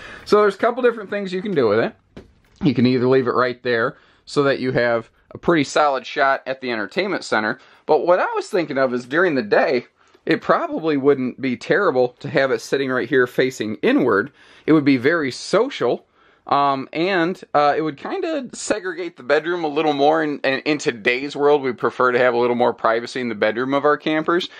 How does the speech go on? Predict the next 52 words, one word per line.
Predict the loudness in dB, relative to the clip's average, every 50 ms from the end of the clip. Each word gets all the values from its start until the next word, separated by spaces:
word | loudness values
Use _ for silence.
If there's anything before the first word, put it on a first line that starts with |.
| -20 -20 -8 0
When | 2 2 4 4
this | 2 0 0
was | -4 -6 0
built, | 4 4 4 4 4
it | 0 -2
just | -2 -2 0
wasn't | 2 2 2 0 -2 -4 -2 -2
a | -2 0
big | 0 0 0 0 2
deal | 2 4 4 4 2
to | 0 -2
folks, | 0 0 0 0 0 -4 -4
really. | -4 -4 -2 -4 -6 -10 _ _ -20 -20 -20 -20 _ -2
Um, | 0 2 2 2 0 -2 -4 -6 -10 -16 _ _ _ _ _ _ _ _ _ _ _ _ _ -20 -20 -20 -20 _ _ -6
moving | 0 2 4 4 4 4 2
on, | 0 0 0 -2 -2 -4 -6 -10 -12
we've | -10 -10 -8 -4 0
got | 2 2 2 0 -2
central | -4 -4 -4 -2 -2 -2 -2 -2 0
air, | 0 2 2 0
central | 0 0 -2 -2 -2 -2 -2 -2 0
heat, | 2 2 2 2 0 -4 -10 -6 0
great | 0 0 0 0 -4
spring, | -8 -6 -2 -2 -2 -2
summer, | -2 -2 0 0 -2
fall | 0 2 2 2 2 2
camper. | -2 -4 -4 -4 -2 -2 -2 -2 -2 -4 -10 -20 -20 -20 -20 -20 -10 -4
And, | 0 0 0 0 -2 -2
I | -2 0
mean, | 0 2 2 2 0 0
again, | 0 0 0 0 0 -2 -2 -4 -8 _ _ _ -8
you | -4
know, | -2 -2 -2 -2 -6 _ _ _ _ -14
you | -8 -6 -6 -4
can | -2 -2 -4
see | -2 0 0 2 2
where | 4 4 4 4
they | 4 2 4
had, | 4 2 2 0 -2 -6 -6
you | -2 0 0
know, | 0 2
they'd | 2 2 0 0 -4
clean | -6 -2 2 4 4 6 6 6 4 4
the | 2 0
countertops | 0 0 0 2 2 0 0 -2 0 0 0 0 0 -2 -4 -6
and | -8 -6
the | -6
sinks | -6 -2 0 2 2 0 0 0 -2
are | -2
clean | -2 0 0 2 2 2
and | 2 2 2
everything. | 0 0 -2 -4 -4 -2 -2 -2 -2 -4 -6